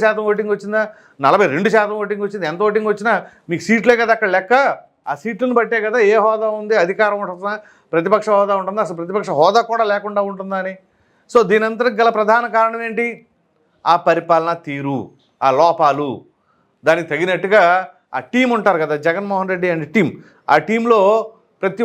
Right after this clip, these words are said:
ఒక్కరు కూడా విరుచుకుపడిపోవడమే ప్రతిపక్ష నాయకుల పైన. అది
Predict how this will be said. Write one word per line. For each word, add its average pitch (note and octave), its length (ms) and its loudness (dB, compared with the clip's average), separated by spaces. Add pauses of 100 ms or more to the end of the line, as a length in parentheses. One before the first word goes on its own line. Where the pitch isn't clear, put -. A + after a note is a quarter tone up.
ఒక్కరు A3 240 0 (100)
కూడా A3 160 4 (920)
విరుచుకుపడిపోవడమే G#3+ 720 2 (100)
ప్రతిపక్ష G3 440 -6
నాయకుల G3+ 360 2
పైన. F3+ 160 2 (920)
అది C#3+ 120 -6